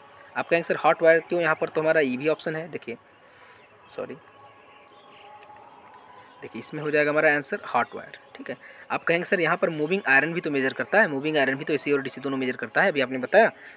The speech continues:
तो देखिए दोस्तों, होता क्या है कि अगर हम लोग जो इसमें जब moving iron instrument से अगर हम लोग एसी को measure करते हैं ना, एसी को measure करते हैं उसमें कुछ errors आ जाते हैं उसकी frequency के कारण। उसी errors को दूर करने के लिए हम लोग एक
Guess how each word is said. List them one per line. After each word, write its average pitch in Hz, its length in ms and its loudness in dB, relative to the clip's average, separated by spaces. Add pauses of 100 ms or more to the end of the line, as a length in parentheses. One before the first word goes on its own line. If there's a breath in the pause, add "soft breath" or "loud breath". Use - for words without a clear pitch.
तो 147 60 -6
देखिए 170 200 0
दोस्तों, - 320 -8
होता 170 220 2
क्या 113 180 -2
है 117 200 -8
कि 151 140 -8
अगर 160 160 -2
हम 165 100 -6
लोग 175 120 -8
जो 180 160 -2
इसमें 185 420 -6 (380 loud breath)
जब 147 440 -2 (120)
moving 151 420 -2
iron 151 280 4
instrument 156 500 -4
से 160 100 -2
अगर 165 120 -2
हम 170 80 -4
लोग 185 120 -6 (120)
एसी 175 240 -4
को 165 120 -2
measure 127 240 -2
करते 120 260 -10
हैं 156 120 -4
ना, 190 120 -4 (420 loud breath)
एसी 165 240 -4
को 190 100 -4
measure 170 160 0
करते 170 220 -2
हैं - 20 -2
उसमें 202 160 -8
कुछ - 180 -6 (220)
errors 175 280 2
आ 139 60 6
जाते 139 180 -2
हैं - 20 -4
उसकी - 160 -6
frequency - 500 -8
के 175 100 -2
कारण। 110 280 0 (340 loud breath)
उसी - 160 -2
errors 190 320 0
को 196 80 -2
दूर 185 160 -4
करने 190 200 -2
के 196 100 -4
लिए 196 100 -2
हम 196 60 -6
लोग - 100 -8
एक - 60 -4